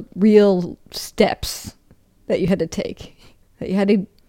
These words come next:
go to college, and then you had to get married to somebody,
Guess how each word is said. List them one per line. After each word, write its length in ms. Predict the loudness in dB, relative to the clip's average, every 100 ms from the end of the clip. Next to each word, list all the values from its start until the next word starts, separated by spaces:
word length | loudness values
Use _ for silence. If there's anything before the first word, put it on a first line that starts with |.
| _ _ _
go 140 | 0
to 80 | 0
college, 560 | 0 -2 -4 -6 -10 -8
and 120 | -2
then 180 | 0 0
you 100 | 0
had 200 | -2 0
to 280 | 0 0 -4 _ _ _ _ _
get 140 | -6 0
married 460 | 2 2 0 -4
to 60 | -6
somebody, 720 | -2 2 2 0 -4 -6 -8